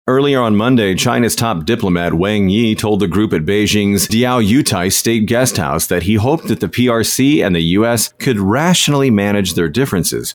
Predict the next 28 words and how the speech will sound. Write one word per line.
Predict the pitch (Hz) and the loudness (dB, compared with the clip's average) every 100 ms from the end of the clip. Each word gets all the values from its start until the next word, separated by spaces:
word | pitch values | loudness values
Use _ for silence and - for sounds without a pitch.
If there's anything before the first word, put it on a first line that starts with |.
| _ | _
while | 67 67 | -6 -4
Schumer | - - 107 98 82 | -2 0 2 2 0
raised | 87 92 - | 0 0 -2
concerns | - 76 110 104 95 | -4 -4 -2 0 0
over | 92 78 | 0 -2
competition | - 98 85 - 127 - 87 - | -4 -6 -6 -4 -2 0 -2 -2
for | 101 90 | -2 0
American | 90 98 98 87 | 0 0 -2 -2
business | 76 113 92 92 | -2 0 -2 -2
and | 90 90 | 0 0
workers. | 110 - 69 60 - _ _ _ | 0 -2 -6 -6 -10 _ _ _
On | - 101 | -4 -2
the | 98 | -2
first | 139 147 - | 0 0 0
leg | 104 135 117 | 0 2 2
of | 92 | 0
the | 87 | 0
visit, | 110 127 78 - | 0 0 -2 -4
Schumer | - 120 127 104 | -2 2 2 2
reportedly | 92 - 135 147 135 135 | 0 0 0 0 0 0
accused | 120 - 107 104 - | 0 0 0 0 -4
Chinese | - 113 107 95 87 | -4 -2 0 0 -2
companies | 98 90 101 107 | -2 -2 0 0
of | 90 80 - | 0 -4 -8
fueling | - - 120 147 160 143 | -12 -2 2 4 4 4
the | |
U | 107 120 117 | 4 2 2
S | 110 | 0